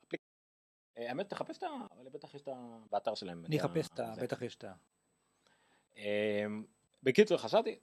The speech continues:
Speaker 1: "אוקיי, אפליקציה מגניב." האמת שרציתי לעשות את זה בו במקום, ביש פלנט בראשון, אבל זה לא עבד, כי לא זיהה לי את השניף המקומי, אבל השבוע כן הצלחתי להשתמש בזה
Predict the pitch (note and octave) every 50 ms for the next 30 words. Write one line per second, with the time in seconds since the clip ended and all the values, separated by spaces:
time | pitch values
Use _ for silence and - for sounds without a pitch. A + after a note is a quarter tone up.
0 | - F#3 G3 - G#3 F#3 - B2 - B2+ - D3+ C#3+ - D3 A#2+ G2+ G2+ G#2+ A#2
1 | - - _ _ _ _ _ _ - A2+ C#3 E3 - D3 A#2+ - - D#3 D#3 D3+
2 | C3+ - - - C#3+ - B2+ G#2+ A#2 G#2+ A2 C3 B2 A#2+ G#2+ G2 - C3 C3+ A#2+
3 | A2+ A2+ G#2+ - - A#2+ A2+ A2 G2 F#2+ F#2+ G#2 A#2+ - D3+ D#3 C#3+ - F#2+ G2
4 | F#2+ F2 F2+ G2 F#2+ G2 G#2 G#2 G#2 A2 - - G#2+ G2 G2 G#2 F#2+ G#2+ G#2 G#2
5 | G#2 - - - - G#2+ G#2 - - G2 E2+ - - - E2 F#2 C3 E3+ A3+ A3+
6 | G3+ - - - - C#3+ C#3 D3+ G3 F#3+ - - C#3 C3 B2 B2 - A2+ G2+ -
7 | - G2+ F#2+ F#2 - - G2 F#2+ F#2+ G2+ F#2 F#2 F2 F2